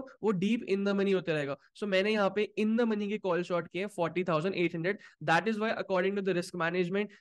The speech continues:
कोई जरूरत नहीं पड़ी हेजिंग की, कोई जरूरत नहीं पड़ी मार्जिन बेनिफिट की। We are, uh, in a profit of, I think, one forty points। हंड्रेड क्वांटिटी है, so obviously आप कैलकुलेशन कर सकते हो,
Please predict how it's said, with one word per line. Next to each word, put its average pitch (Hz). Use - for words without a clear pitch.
कोई 214
जरूरत 185
नहीं 214
पड़ी 208
हेजिंग 196
की, 214
कोई 185
जरूरत 180
नहीं 180
पड़ी 175
मार्जिन 156
बेनिफिट 165
की। 202
We 175
are, 175
uh, 160
in 208
a 190
profit 180
of, 185
I -
think, 190
one 165
forty 165
points। 220
हंड्रेड 170
क्वांटिटी 175
है, 180
so 185
obviously 156
आप 170
कैलकुलेशन 160
कर 156
सकते 160
हो, 208